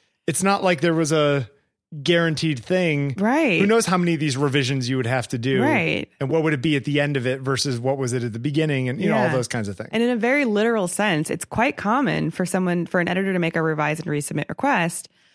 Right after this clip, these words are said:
Speaker 2: for the author to do all this work revising it,
Speaker 1: Yeah, I
Speaker 2: and for
Speaker 1: still don't
Speaker 2: them
Speaker 1: like
Speaker 2: to
Speaker 1: it.
Speaker 2: look at and, "No, still not a fit for me. Good luck."
Speaker 1: Yeah, yeah,
Speaker 2: That was,
Speaker 1: yeah, yeah.
Speaker 2: so that, that especially s-, put sort of a pall of,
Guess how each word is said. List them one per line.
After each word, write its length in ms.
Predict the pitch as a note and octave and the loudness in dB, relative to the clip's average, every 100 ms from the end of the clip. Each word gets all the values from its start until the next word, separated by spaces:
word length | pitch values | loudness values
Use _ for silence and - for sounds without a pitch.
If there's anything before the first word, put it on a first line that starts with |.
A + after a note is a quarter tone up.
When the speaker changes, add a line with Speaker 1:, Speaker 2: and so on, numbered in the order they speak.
| _ _ _ | _ _ _
Speaker 2:
for 240 | - F#3+ | -4 0
the 120 | F#3 | 2
author 300 | G#3 D4+ G#3+ | 4 2 2
to 80 | E3 | 0
do 180 | D#3 D#3+ | 0 0
all 320 | - F3+ A3+ | 2 4 4
this 220 | G#3+ G3+ | 2 0
work 180 | F#3+ F#3 | 0 0
revising 600 | F#3 E3 F#3+ B3+ D4+ E3+ | 0 0 2 2 2 0
it, 40 | D3+ | 0
Speaker 1:
Yeah, 160 | D3 | 2
I 20 | D#3+ | 2
Speaker 2:
and 120 | G3+ | 2
for 60 | F#3 | 0
Speaker 1:
still 160 | F3 - | 2 4
don't 80 | G3 | 4
Speaker 2:
them 80 | |
Speaker 1:
like 80 | G3+ | 4
Speaker 2:
to 60 | G#3 | 2
Speaker 1:
it. 60 | F#3+ | 2
Speaker 2:
look 180 | G3+ | 2
at 200 | G3+ E3+ E3 | 2 2 2
and, 420 | D#3 D3+ D3+ E3 _ E4 | 0 0 -2 -4 _ -2
"No, 220 | E4 D4+ | 0 0
still 240 | - C#4+ | 0 0
not 160 | C4 G#3+ | 2 2
a 60 | G3 | 0
fit 160 | - | -4
for 120 | - D3+ | -4 -2
me. 180 | C#3+ | -2
Good 160 | C#3+ E3+ | -4 -4
luck." 340 | C#3+ - - - _ _ | -2 -4 -8 -20 _ _
Speaker 1:
Yeah, 220 | - A#2 E2 - | -6 -6 -6 -10
yeah, 140 | G2+ | -8
Speaker 2:
That 60 | - | -6
was, 100 | D#3+ | -8
Speaker 1:
yeah, 60 | D#3 | -10
yeah. 40 | |
Speaker 2:
so 160 | - A3+ | -2 2
that, 300 | A#3+ C#4+ - | 4 2 2
that 220 | A#3+ B3 | 2 2
especially 420 | - - A3+ G#3 G#3 | 0 0 0 2 0
s-, 80 | - | -2
put 240 | - G3 | -4 -2
sort 140 | - F3 | 0 0
of 60 | |
a 80 | D#3+ | -2
pall 500 | - E3+ D#3+ D3+ D3+ | 0 2 4 2 2
of, 300 | C#3+ D3+ - | 0 -2 -8